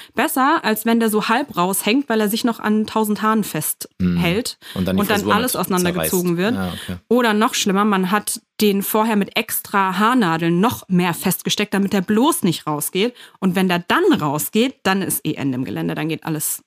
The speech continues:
Speaker 1: geht alles durcheinander.
Speaker 2: Okay.
Speaker 1: Ähm, genau, deswegen mein, äh, meine Empfehlung ist, ähm, nicht darauf versteifen, dass der Schleier nicht von alleine rausrutschen soll. Im Gegenteil, das eher embracen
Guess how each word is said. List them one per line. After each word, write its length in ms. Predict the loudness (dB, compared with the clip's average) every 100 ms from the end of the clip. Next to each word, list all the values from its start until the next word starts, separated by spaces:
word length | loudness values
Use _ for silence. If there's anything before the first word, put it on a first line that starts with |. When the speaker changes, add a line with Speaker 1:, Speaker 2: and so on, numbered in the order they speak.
| _
Speaker 1:
geht 160 | -10 -6
alles 220 | -6 -6
durcheinander. 440 | -8 -8 -6 -8 -10 _ -20 -16
Speaker 2:
Okay. 420 | -12 -6 -6 -6 -4
Speaker 1:
Ähm, 320 | -2 0 -2 0
genau, 240 | -2 -2
deswegen 460 | -4 -2 0 0 -2
mein, 580 | -2 0 0 0 0 0
äh, 440 | 0 0 -2 -4 -6 -4
meine 260 | -2 -2
Empfehlung 540 | -2 -2 0 2 2 0
ist, 400 | -2 -2 -4 -6
ähm, 420 | -6 -2 -2 -2 -6 _
nicht 360 | 2 2 2
darauf 220 | -2 -2 -2
versteifen, 600 | -2 -2 0 -2 0 0
dass 140 | 0
der 140 | -2
Schleier 480 | -4 -2 0 0 0 -4 _
nicht 300 | 2 2 0
von 140 | 0
alleine 300 | 2 2 0 0
rausrutschen 500 | -2 0 -2 0 0
soll. 160 | 2 0
Im 140 | 0
Gegenteil, 460 | 0 0 0 -2 0
das 180 | -2 -2
eher 460 | -2 0 0 -2 -8 -20 -20 -20 _ _ _
embracen 960 | 0 0 2 0 2 2 0 2 4 4